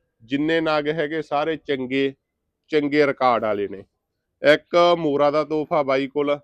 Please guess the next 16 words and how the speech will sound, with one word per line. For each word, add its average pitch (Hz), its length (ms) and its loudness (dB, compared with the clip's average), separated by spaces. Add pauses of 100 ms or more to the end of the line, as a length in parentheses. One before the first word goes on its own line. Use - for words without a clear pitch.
(460)
ਜਿਹਦਾ 160 320 2
ਤੁਹਾਨੂੰ 160 540 -2 (240)
ਪ੍ਰੋਪਰ 147 520 0
ਰਿਕਾਰਡ 131 420 -2
ਮਿਲੂਗਾ 135 460 -2
ਜੀ, 143 220 -4 (320)
ਆਪ 131 300 0
ਕਿਹੜੇ 139 300 -4
ਸੀਮਨ 131 460 -4
ਦੀ 127 160 -4
ਆ, 131 140 -2 (460)
ਲੱਗਿਆ 123 540 0
ਕਿਹੜਾ 139 280 -2
ਸੀਮਨ 127 380 -4
ਆ 127 80 -2
ਜੀ, 131 220 -6